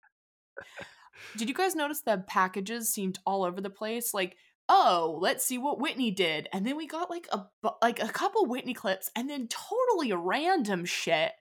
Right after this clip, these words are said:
Speaker 2: that had nothing to do with Whitney. Like, it was weird.
Speaker 1: There's that one that was like,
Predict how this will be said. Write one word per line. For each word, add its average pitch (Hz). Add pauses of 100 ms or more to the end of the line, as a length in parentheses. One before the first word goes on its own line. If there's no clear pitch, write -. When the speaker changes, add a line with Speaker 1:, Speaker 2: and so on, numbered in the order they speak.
(100)
Speaker 2:
that 254
had 269
nothing 285
to 226
do 226
with 226
Whitney. 208
Like, 294 (100)
it -
was 285
weird. 302
Speaker 1:
There's 143
that 196
one 110
that 147
was 107
like, 101